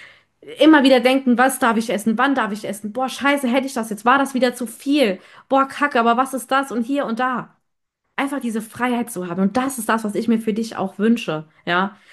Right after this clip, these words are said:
dass du entspannt dann auch einfach mal übers Wochenende wegfahren kannst, weil das ist einfach so geil, dieses Level erreicht zu haben und dich trotzdem dabei wohlzufühlen,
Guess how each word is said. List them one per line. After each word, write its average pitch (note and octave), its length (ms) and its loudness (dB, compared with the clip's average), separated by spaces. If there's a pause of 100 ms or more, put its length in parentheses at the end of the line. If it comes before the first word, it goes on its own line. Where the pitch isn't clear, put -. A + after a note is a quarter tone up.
(120)
dass A3+ 140 0
du A#3+ 80 0
entspannt B3+ 460 0
dann B3+ 120 0
auch A3+ 40 -4
einfach A3+ 200 -2
mal A3+ 100 0
übers G#3 240 -4
Wochenende G#3 400 -4
wegfahren G3 480 -6
kannst, D#3+ 400 -10 (320)
weil G#3 120 -2
das B3+ 300 -2
ist G3+ 140 -8
einfach F#3+ 460 -4
so A#3+ 420 2
geil, G#3 260 2
dieses G#3+ 360 -4
Level G3+ 180 0
erreicht F3+ 420 -4
zu F3+ 160 -8
haben D#3 360 -6 (260)
und A3 180 2
dich A3 200 0
trotzdem C4 480 2
dabei A3 280 2
wohlzufühlen, A3 680 0